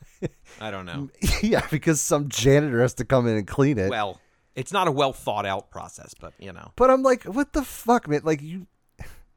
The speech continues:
Speaker 1: you're so concerned about not, your ass not touching this seat."
Speaker 2: But you'll leave shit for the rest of us.
Speaker 1: Right, but you just,
Speaker 2: Yeah.
Speaker 1: like, blow out your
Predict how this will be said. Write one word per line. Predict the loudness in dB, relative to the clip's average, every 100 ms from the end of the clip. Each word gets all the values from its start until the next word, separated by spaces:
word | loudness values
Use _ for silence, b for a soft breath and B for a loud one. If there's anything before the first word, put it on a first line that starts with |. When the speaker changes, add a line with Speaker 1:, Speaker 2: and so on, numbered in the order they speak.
| -4
Speaker 1:
you're | -2
so | 2 2
concerned | 0 0 2
about | 4 4
not, | 4 2 2
your | 2 4
ass | 6 6 4
not | 2 2 2 0
touching | 0 0 -2 -2 -2
this | -2 -2
seat." | -2 -4 -4 -8 -18 -20 _
Speaker 2:
But | -14
you'll | -12 -12
leave | -12 -14
shit | -14 -14
for | -14
the | -10
rest | -10 -12
of | -10
us. | 0
Speaker 1:
Right, | 4 4 2
but | -2
you | 0
just, | 0 -2 -2 0
Speaker 2:
Yeah. |
Speaker 1:
like, | 0 0
blow | -2 4 8
out | 8 6 4
your | 0 0